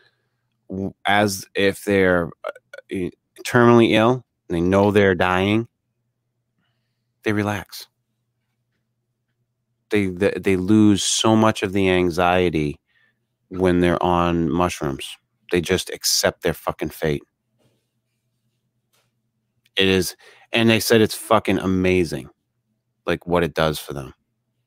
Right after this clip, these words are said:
And j-, I will definitely be taking that path. Come fucking hella high water. <laughs> 'Cause, I mean, if it can make my transition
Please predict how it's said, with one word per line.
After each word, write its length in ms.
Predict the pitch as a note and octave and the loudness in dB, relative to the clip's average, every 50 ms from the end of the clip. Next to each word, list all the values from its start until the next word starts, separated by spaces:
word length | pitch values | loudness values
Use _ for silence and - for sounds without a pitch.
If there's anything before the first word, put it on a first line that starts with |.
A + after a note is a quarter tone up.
| _ _ _ _ _ _ _ _ _ _ _ _ - | _ _ _ _ _ _ _ _ _ _ _ _ -8
And 680 | - F2+ F2+ F2+ F2 E2+ E2 E2 D#2+ D#2 D2 A#1 C#2 D#2 | -6 -4 -2 -2 -2 -2 -4 -4 -6 -6 -8 -10 -12 -10
j-, 120 | F2 G2+ - - F#2 - - | -10 -10 -6 -6 -8 -6 -4
I 180 | - F#2 F#2+ F#2+ | -2 0 0 2
will 200 | F#2 F#2 F2+ D#2+ | 2 2 0 -2
definitely 680 | D#2 - G2 F2 D#2+ - E2+ D#2 C#2+ D2 D2+ C#2 D#2 - - - _ _ _ _ _ _ _ _ _ _ | -2 -2 -2 -2 -2 -4 -10 -12 -12 -12 -12 -12 -14 -16 -20 -20 _ _ _ _ _ _ _ _ _ _
be 200 | - F2 E2 D2+ | -6 -6 -6 -6
taking 360 | - - F2 E2+ D2+ - D2+ D2 | -8 -6 -8 -8 -6 -6 -8 -8
that 200 | C#2+ C2+ - - | -8 -10 -12 -12
path. 400 | C#2+ C2+ B1 A#1+ - - - _ _ _ _ _ _ _ _ _ _ _ _ _ _ _ _ _ _ _ _ _ _ _ _ _ _ _ - | -12 -12 -12 -14 -18 -20 -20 _ _ _ _ _ _ _ _ _ _ _ _ _ _ _ _ _ _ _ _ _ _ _ _ _ _ _ -4
Come 160 | - F2 D#2+ | -4 -2 -2
fucking 320 | - - F#2 - - G2 | 0 -2 -2 -2 -2 -4
hella 240 | D#2+ D2+ F#2 F2 E2+ | -2 0 0 0 0
high 180 | E2 F2 E2 E2 | 0 0 0 2
water. 380 | D#2+ D2 D2 C#2+ B1+ B1 C#2 - | 2 0 0 -2 -2 -4 -6 -6
<laughs> 1700 | - - - - - - - - _ _ _ _ _ _ _ _ _ _ _ _ - _ _ - - - - - - - - - _ - | -6 -8 -10 -16 -20 -20 -20 -20 _ _ _ _ _ _ _ _ _ _ _ _ -20 _ _ -20 -20 -20 -20 -20 -20 -20 -20 -20 _ -4
'Cause, 200 | - C3+ B2+ B2 | 0 2 4 6
I 120 | C#3+ C#3 C#3 | 6 8 8
mean, 180 | C#3+ C#3+ C#3 | 8 6 6
if 120 | C3+ - D3+ | 4 4 2
it 100 | - - | 0 2
can 220 | D3+ D3 C3+ B2+ | 4 4 6 6
make 240 | C3 C#3 C#3+ - - | 6 4 2 2 0
my 200 | C#3 C3+ C3+ B2+ | 2 2 2 0
transition 920 | - - C3+ C3 B2+ A#2+ G#2 G2 A2 C3 C3+ - - F#2 E2 F2 F#2 | 0 0 2 2 2 2 0 0 -2 -4 -4 -4 -6 -6 -6 -6 -8